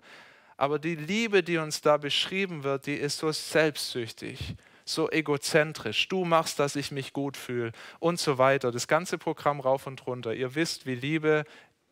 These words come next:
in den Filmen dargestellt wird. Es geht nur um mich. Was bekomme ich da raus? Und wie viele Ehen werden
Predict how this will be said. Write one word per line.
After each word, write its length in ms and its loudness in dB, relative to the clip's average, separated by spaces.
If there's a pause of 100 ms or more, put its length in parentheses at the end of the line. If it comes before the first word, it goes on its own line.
(140)
in 120 0
den 120 0
Filmen 360 2
dargestellt 800 0
wird. 360 -10 (100)
Es 160 -12
geht 200 0
nur 240 -2
um 100 -4
mich. 260 -6
Was 140 0
bekomme 360 -6
ich 120 -6
da 140 2
raus? 580 -2 (1900)
Und 320 -2 (2500)
wie 320 0
viele 360 2
Ehen 300 0
werden 480 0